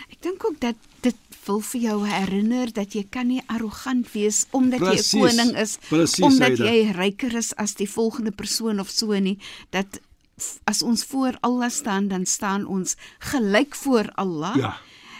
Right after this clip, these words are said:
Speaker 1: Maar Allah kyk na ons hart en Allah kyk na ons goeie dade,
Speaker 2: Presies.
Speaker 1: nee, Sheikh?
Speaker 2: Jy weet, herinner nou vir my wat die heilige profeet ook praat van die tawaf, wat ons praat nou van. Hy sê, "Akthiru min at-tawafu bil bayt."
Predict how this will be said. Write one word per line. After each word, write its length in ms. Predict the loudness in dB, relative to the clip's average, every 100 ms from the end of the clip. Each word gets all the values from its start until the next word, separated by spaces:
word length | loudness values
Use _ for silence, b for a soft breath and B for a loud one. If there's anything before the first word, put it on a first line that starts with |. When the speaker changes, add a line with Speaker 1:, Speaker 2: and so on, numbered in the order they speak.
| B _ _ _
Speaker 1:
Maar 440 | 0 4 4 4 2
Allah 280 | 0 0 -2
kyk 200 | -6 -4
na 140 | -2
ons 180 | -2 -2
hart 460 | -4 -2 -2 -2
en 160 | -6 -6
Allah 240 | -4 -4 -2
kyk 180 | -4 -4
na 100 | -4
ons 140 | -4
goeie 380 | -8 -6 -4 -4
dade, 180 | -4 -4 -2
Speaker 2:
Presies. 180 | -2 -2
Speaker 1:
nee, 120 | -4
Sheikh? 260 | -6 -8 -2
Speaker 2:
Jy 100 | 6
weet, 160 | 6
herinner 380 | 6 0 2 2
nou 140 | 4 0
vir 140 | 0
my 160 | -2 -2
wat 120 | -4
die 100 | -2
heilige 360 | -2 0 -2 -6
profeet 460 | -6 -8 -4 -4 -4
ook 140 | -8 -8
praat 280 | -8 -8 -8
van 180 | -8 -8
die 140 | -8
tawaf, 680 | -8 -10 -10 -10 -14 -20 -20 _ _ _ _ _ _ _ _ _
wat 180 | -14 -10
ons 120 | -10
praat 280 | -8 -6 -6
nou 120 | -6
van. 260 | -8 -10 -14 -16 b b b b b b
Hy 120 | -4 -2
sê, 320 | 0 -2 -4 _ _ _ _ _ _ _
"Akthiru 580 | -4 -4 -4 0 2 2
min 240 | 0 0
at-tawafu 760 | -2 -6 -6 -6 -6 -8 -6 -6
bil 200 | -6 -8
bayt." 280 | -10 -16